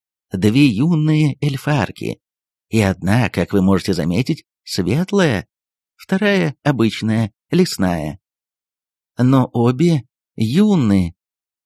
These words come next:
Им нет еще и двадцати лет. Они смогут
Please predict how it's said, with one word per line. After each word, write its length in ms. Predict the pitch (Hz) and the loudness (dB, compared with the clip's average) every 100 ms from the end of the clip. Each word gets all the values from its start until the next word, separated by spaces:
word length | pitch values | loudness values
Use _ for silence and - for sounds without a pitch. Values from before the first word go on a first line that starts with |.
| _ | _
Им 240 | 139 135 123 | 2 4 4
нет 340 | 135 131 - | 4 2 2
еще 340 | 117 110 135 | 0 0 2
и 140 | 123 107 | 2 2
двадцати 480 | 101 104 - - 78 | 2 2 0 -6 -4
лет. 280 | 64 - _ _ _ _ _ _ _ | -4 -6 _ _ _ _ _ _ _
Они 260 | 104 104 | 0 0
смогут 480 | 98 104 104 101 - | 2 2 2 2 0